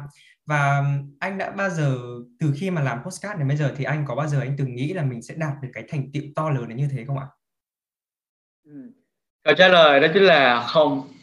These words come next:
Speaker 2: Và anh không bao giờ nghĩ là mình có thể đạt được thậm chí là một nghìn lượt nghe, chứ đừng nói là lên được cái bảng xếp hạng của Spotify. Và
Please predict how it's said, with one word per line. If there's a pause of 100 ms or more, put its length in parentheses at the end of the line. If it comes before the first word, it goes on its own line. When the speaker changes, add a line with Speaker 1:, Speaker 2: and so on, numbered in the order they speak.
(160)
Speaker 2:
Và
anh
không
bao
giờ
nghĩ
là
mình
có
thể
đạt
được (1300)
thậm
chí
là
một
nghìn
lượt
nghe,
chứ
đừng
nói
là
lên
được
cái
bảng (480)
xếp
hạng
của
Spotify. (800)
Và